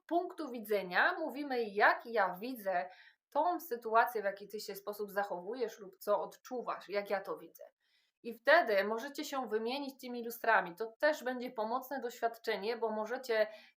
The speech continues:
oczami innej osoby zobaczyć siebie i być może też to pomoże wam zrozumieć to zachowanie, które wartałoby właśnie w tym momencie teraz oczyścić.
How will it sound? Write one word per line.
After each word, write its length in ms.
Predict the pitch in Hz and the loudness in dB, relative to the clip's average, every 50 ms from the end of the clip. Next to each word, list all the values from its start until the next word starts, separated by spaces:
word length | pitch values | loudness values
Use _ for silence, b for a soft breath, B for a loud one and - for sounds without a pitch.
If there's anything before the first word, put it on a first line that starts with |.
| B - | B 0
oczami 640 | 240 220 226 - 294 320 381 403 349 277 - - 247 | 0 0 2 6 6 8 8 6 4 0 -6 -6 -6
innej 320 | 302 320 302 277 262 - | -6 -4 -4 -4 -4 -4
osoby 640 | - 226 - - 180 170 170 - 170 170 208 254 262 | -6 -6 -2 -2 -2 -2 -2 -2 -2 0 0 0 0
zobaczyć 540 | - 233 220 233 254 247 - 254 247 - - | 0 0 2 4 2 2 2 -4 -12 -12 -12
siebie 560 | - - 285 226 - 175 165 160 175 196 - B B B B B _ - | -6 -2 -2 -2 -2 -2 0 0 2 0 0 B B B B B _ -12
i 100 | 226 202 | -8 -4
być 260 | 226 233 233 - 226 | -4 -4 -4 -6 -6
może 400 | 226 233 269 294 285 285 226 220 - - - | 0 4 4 4 4 2 -2 -4 -6 -6 -2
też 480 | 254 269 262 214 214 - - - _ _ | 2 4 4 4 4 2 -2 -10 _ _
to 420 | - 294 277 233 190 - - - - | 4 6 6 6 6 4 0 -2 -2
pomoże 460 | 208 208 220 233 277 302 285 320 285 | -2 -2 0 0 0 0 0 -2 2
wam 240 | 262 262 254 247 233 | 4 4 4 4 2
zrozumieć 680 | 214 226 226 226 220 214 277 311 320 277 214 185 - - | 0 0 0 0 0 -2 -2 -6 -4 -4 -6 -8 -8 -6
to 100 | - 233 | -6 -4
zachowanie, 840 | 233 269 269 - 339 262 254 226 233 220 196 175 170 175 196 233 | 0 0 0 0 0 -4 0 6 8 8 8 6 4 -2 -4 -6
które 360 | - - - 240 233 233 226 | -6 -8 -8 -4 -2 0 0
wartałoby 640 | 220 220 214 220 220 - 233 240 254 247 240 220 202 | 2 2 0 0 2 2 4 4 4 4 2 0 -2
właśnie 380 | 196 202 208 220 214 - 214 208 | 2 4 4 4 4 2 -8 -10
w 60 | - | -10
tym 160 | - 233 226 | -10 -10 -8
momencie 440 | 220 202 190 185 190 196 190 196 185 | -6 -6 -4 -4 -4 -6 -6 -8 -8
teraz 360 | - 185 170 180 185 185 - - | -6 -4 -4 -4 -4 -6 -8 -12
oczyścić. 680 | 208 185 - - 180 175 - - - 170 - - | -14 -12 -10 -10 -10 -10 -10 -14 -20 -20 -20 -20